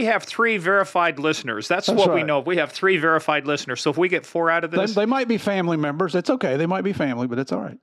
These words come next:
Speaker 1: And if you have multiple personalities like me, I could listen to it three times. That counts as three downloads.
Speaker 2: <laughs> There you go.
Speaker 1: Uh, that is not a, come on, don't kid me. I'm just kidding, folks, too. So, uh,
Speaker 2: <laughs>
Speaker 1: but, you know, no, this, this is fun. And this is gonna be one for, this is gonna be epic, too, because of your story, your back. That's why it was important. We don't normally get into a lot of detail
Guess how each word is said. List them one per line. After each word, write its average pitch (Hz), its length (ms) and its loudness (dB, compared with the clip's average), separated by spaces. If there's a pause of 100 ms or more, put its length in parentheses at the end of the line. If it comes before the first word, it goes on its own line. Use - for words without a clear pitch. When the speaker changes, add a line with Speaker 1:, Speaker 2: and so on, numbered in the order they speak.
(100)
Speaker 1:
And 156 180 0
if 170 120 -4
you 190 60 2
have 165 100 0
multiple 156 360 0
personalities 170 800 -2
like 131 240 0
me, 214 180 -2
I 180 200 0
could 143 180 -2
listen 151 240 0
to 160 100 2
it 143 80 0
three 151 220 -2
times. 170 360 0
That 156 180 2
counts 156 260 0
as 165 140 -4
three 160 200 0
downloads. 156 640 -2
Speaker 2:
<laughs> - 60 -8 (340)
There 156 160 0
you 147 80 -2
go. 175 280 -2 (180)
Speaker 1:
Uh, 131 220 0 (160)
that 143 120 0
is 143 160 -2
not 143 220 0
a, 180 60 0 (260)
come - 160 -8
on, 139 220 2
don't 147 240 -2
kid 147 240 -2
me. 135 260 -6
I'm 131 200 -4
just 143 180 -8
kidding, 139 260 -6
folks, 123 300 -4
too. 127 280 0
So, 131 200 2 (100)
uh, 120 300 0 (240)
Speaker 2:
<laughs> - 240 -10
Speaker 1:
but, 175 120 2
you 190 60 4
know, 170 120 2
no, 156 140 2
this, 165 280 0
this 208 260 0
is - 140 0
fun. 160 180 2
And 139 180 0
this 202 200 2
is 214 100 -2
gonna 190 160 0
be 156 160 4
one 143 220 0
for, - 100 -10
this 151 200 0
is - 40 -4
gonna 175 160 0
be 139 120 2
epic, 135 220 -2
too, 147 120 0
because 131 320 0
of 117 100 -2
your 117 100 0
story, 143 320 2
your 123 120 0
back. 120 220 -2
That's 160 220 0
why 180 120 2
it 170 80 2
was 151 140 2
important. 135 480 0
We 165 100 4
don't 208 180 2
normally 160 260 2
get 143 180 0
into 131 160 -2
a 113 40 0
lot 127 220 2
of 123 100 -4
detail 135 540 0